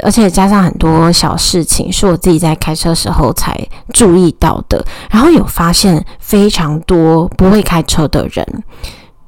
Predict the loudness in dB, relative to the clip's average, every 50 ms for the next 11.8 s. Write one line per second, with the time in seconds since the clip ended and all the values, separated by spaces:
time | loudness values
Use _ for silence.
0 | _ _ _ _ -2 0 0 2 2 2 4 2 2 0 0 -2 -4 -4 -4 -2
1 | -2 -4 -4 -4 -6 -6 -6 -4 -4 -4 -2 -2 -2 -4 -4 -6 -6 -6 -6 -6
2 | -2 0 2 2 2 2 2 0 0 0 0 2 4 4 4 2 0 -4 -8 -2
3 | 0 2 2 2 0 -2 -4 -2 -2 -2 -2 -4 -6 -6 -6 -6 -6 -6 -10 -10
4 | -6 -4 -2 -2 -2 -2 -2 -2 -2 -2 -2 -2 -4 -8 -8 -8 -6 -4 -2 -4
5 | -2 -2 -2 -2 -2 -4 -8 -16 -10 -10 -8 -8 -8 -10 -12 -14 -18 -14 -4 -2
6 | 0 0 2 2 0 0 2 2 0 0 0 0 -2 -2 -2 -2 -2 -2 -2 -2
7 | -2 -4 -6 -4 -2 0 0 2 0 0 0 2 2 4 4 4 2 0 -2 -4
8 | -4 -10 -18 -14 -12 -8 -4 -2 0 0 0 0 0 -2 -4 -4 -6 -8 -6 -4
9 | -4 -2 -2 0 -2 -2 -2 -2 -2 -4 -4 -4 -6 -10 -14 -18 -18 -12 -4 0
10 | 2 2 2 2 2 -2 -2 0 0 0 0 0 -2 -4 -2 -4 -4 -4 -4 -4
11 | -2 0 2 4 4 4 4 4 4 4 2 2 0 0 -2 -6